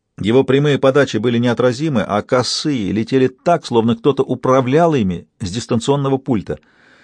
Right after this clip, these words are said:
С каждым матчем он выступал все лучше, и скоро Янкис оказались на первом месте. Публика успокоилась,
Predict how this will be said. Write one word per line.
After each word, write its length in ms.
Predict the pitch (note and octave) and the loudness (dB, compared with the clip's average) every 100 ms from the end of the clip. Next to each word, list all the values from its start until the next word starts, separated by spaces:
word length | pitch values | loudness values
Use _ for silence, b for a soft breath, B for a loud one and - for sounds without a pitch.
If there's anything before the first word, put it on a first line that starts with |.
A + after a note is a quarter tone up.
| b b b b | b b b b
С 140 | - - | -12 -2
каждым 480 | D3+ F3+ D3 E3 | 2 2 2 2
матчем 500 | D#3+ E3 C3+ - A2+ A2 | 2 2 0 -2 -4 0
он 140 | A#2+ | -2
выступал 400 | A#2 - C3+ C3+ | -2 -4 0 0
все 180 | - C3+ | 2 -2
лучше, 380 | E3 G3+ - C#3 | -2 -4 -6 -6
и 240 | - A2+ | -4 -6
скоро 280 | - D#3 C#3 | -2 0 2
Янкис 520 | A2+ C#3+ D#3+ E3 - | 2 0 0 -4 -4
оказались 480 | A#2+ A2 G#2+ C3+ C3 | -4 -2 0 0 0
на 140 | A2+ | -2
первом 320 | G2 A#2+ G#2+ G#2+ | 0 -2 0 -2
месте. 420 | F#2 D2+ - - _ - | -4 -6 -16 -20 _ -10
Публика 320 | B2 A2 G#2 | -6 -6 -6
успокоилась, 760 | G#2 - A#2 D#2+ D2 E2 B2+ | -6 -4 -4 -4 -6 -6 -10